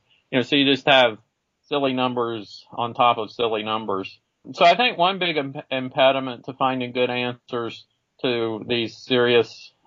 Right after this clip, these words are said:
epistemic questions can be an obsession with numbers, which can result in an inability to distinguish between legitimate numbers,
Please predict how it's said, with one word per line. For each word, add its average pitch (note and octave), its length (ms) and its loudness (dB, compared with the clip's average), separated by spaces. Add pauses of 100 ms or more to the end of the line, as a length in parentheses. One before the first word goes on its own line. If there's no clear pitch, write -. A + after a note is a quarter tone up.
epistemic A#2+ 560 -2
questions A2+ 720 0
can D#3 160 2
be D#3 160 6
an C#3+ 60 4
obsession C3+ 640 2
with A#2+ 160 0
numbers, C3 580 -2 (140)
which C3 280 -4
can C3+ 180 -2
result B2+ 520 2
in A#2+ 100 -4
an A#2 120 -6
inability B2 880 0
to B2+ 180 -2 (160)
distinguish B2+ 560 0
between A#2+ 440 -2
legitimate C3+ 680 2
numbers, B2+ 580 -2